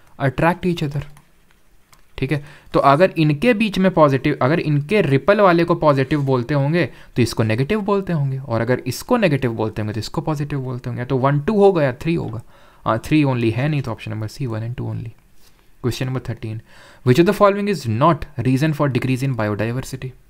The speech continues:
इस तरह का क्वेश्चन सीजीएल मेंस में आया था आपके पिछली बार जो हुआ था एग्जाम में, उसमें। Now, not a reason for the decrease in biodiversity। Decrease in biodiversity एक पॉजिटिव चीज़ है कि नेगेटिव चीज़ है? नेगेटिव।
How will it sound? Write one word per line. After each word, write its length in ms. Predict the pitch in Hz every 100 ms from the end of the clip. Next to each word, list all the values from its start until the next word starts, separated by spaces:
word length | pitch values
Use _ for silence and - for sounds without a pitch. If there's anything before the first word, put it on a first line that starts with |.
| - - - - -
इस 140 | 135 -
तरह 160 | 139
का 80 | 147
क्वेश्चन 280 | 143 123 151
सीजीएल 300 | 143 123 110
मेंस 280 | 107 135 139
में 80 | 127
आया 100 | 123
था 180 | 123 - 117
आपके 340 | 113 123 117 - - - -
पिछली 240 | 117 131 117
बार 220 | 117 113
जो 180 | 117 110
हुआ 160 | 113
था 200 | 113 107
एग्जाम 280 | 107 104 104
में, 80 | 104
उसमें। 260 | 95 107 107 - - -
Now, 120 | 135 85 - - 113
not 320 | 131 180 202
a 60 | 185
reason 300 | 175 170 170
for 100 | 170
the 60 |
decrease 340 | 143 139 139 139
in 80 | 120
biodiversity। 640 | 110 104 101 101 - 98 - - - - -
Decrease 480 | 104 143 151 196 220
in 120 | 220
biodiversity 720 | 175 160 170 165 160 156 -
एक 200 | 175 170
पॉजिटिव 420 | 147 135 143 208 214
चीज़ 320 | - 220 196
है 60 |
कि 100 | 190
नेगेटिव 360 | 170 135 123 131
चीज़ 320 | - 110 101
है? 60 | 101
नेगेटिव। 500 | 113 117 117 117